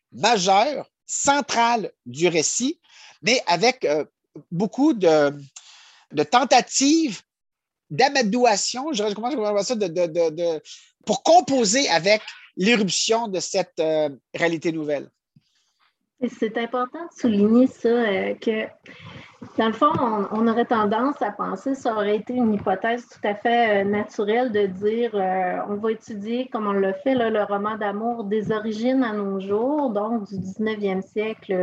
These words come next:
Speaker 2: aux années, euh, disons, deux mille vingt, de se dire, euh,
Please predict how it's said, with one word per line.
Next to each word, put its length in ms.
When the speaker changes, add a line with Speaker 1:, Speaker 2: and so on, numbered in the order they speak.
Speaker 2:
aux 220
années, 540
euh, 160
disons, 340
deux 160
mille 220
vingt, 300
de 100
se 160
dire, 640
euh, 460